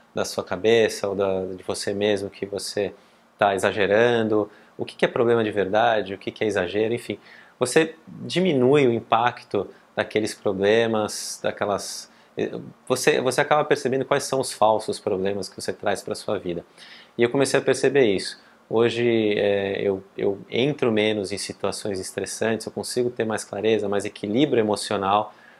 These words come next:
pra lidar com situações que antigamente seriam mais estressantes.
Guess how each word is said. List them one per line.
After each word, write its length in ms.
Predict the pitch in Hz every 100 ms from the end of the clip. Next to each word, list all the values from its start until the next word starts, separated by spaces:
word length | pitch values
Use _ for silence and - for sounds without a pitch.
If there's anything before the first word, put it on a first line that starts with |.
| _
pra 100 | 107
lidar 300 | 104 98 98
com 60 | -
situações 720 | - - 104 - 107 98 -
que 340 | - 107 95 - _ _
antigamente 600 | 107 95 113 104 101 101
seriam 480 | - 107 98 101 98 - _ _
mais 260 | 107 98 92
estressantes. 800 | - 107 101 - 92 85 - -